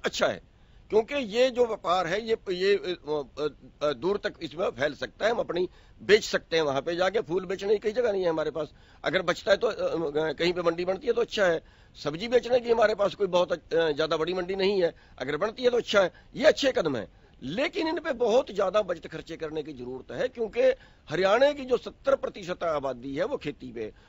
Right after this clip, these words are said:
और, और मैं बता देना चाहूं, अब, अ, अ, पिछले सात आठ साल से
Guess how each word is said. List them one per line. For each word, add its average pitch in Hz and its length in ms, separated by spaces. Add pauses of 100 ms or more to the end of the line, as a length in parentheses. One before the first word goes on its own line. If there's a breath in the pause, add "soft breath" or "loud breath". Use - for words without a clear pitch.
और, - 220 (160)
और 233 180
मैं 240 120
बता 165 180
देना 139 180
चाहूं, 101 260 (1600 soft breath)
अब, 220 160 (300)
अ, 185 40
अ, 175 200 (720)
पिछले 156 640
सात 208 400
आठ 214 160
साल 160 300
से 135 420